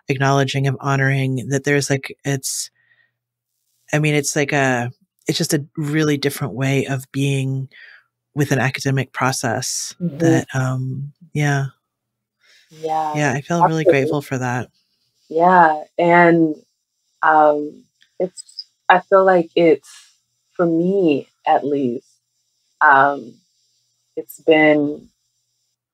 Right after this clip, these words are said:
Speaker 2: rejuvenating. Like, it's, it's been,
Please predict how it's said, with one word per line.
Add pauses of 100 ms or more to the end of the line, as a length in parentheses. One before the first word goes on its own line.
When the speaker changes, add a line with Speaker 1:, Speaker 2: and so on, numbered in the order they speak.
(200)
Speaker 2:
rejuvenating. (300)
Like,
it's,
it's
been,